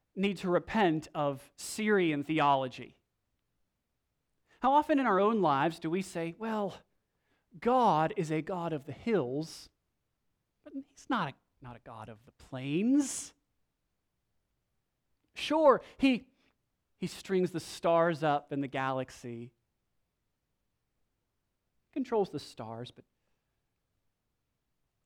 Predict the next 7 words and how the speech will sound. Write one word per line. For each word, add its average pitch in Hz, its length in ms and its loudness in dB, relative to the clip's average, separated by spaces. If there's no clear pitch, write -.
he's - 80 -20
not 240 140 -8
really 180 160 -4
concerned 151 400 -6
with 131 140 -10
me. 202 440 -6
Sure, 277 240 2